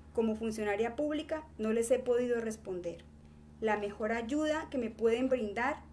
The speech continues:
no solo a mí, sino a todos en este momento que estamos en nuestras casas y que tenemos la disponibilidad de tiempo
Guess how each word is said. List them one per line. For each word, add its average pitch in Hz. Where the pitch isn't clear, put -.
no 269
solo 311
a 311
mí, 269
sino 214
a 180
todos 294
en 214
este 220
momento 277
que 208
estamos 220
en 269
nuestras 214
casas 220
y 220
que 220
tenemos 214
la 247
disponibilidad 196
de 208
tiempo 226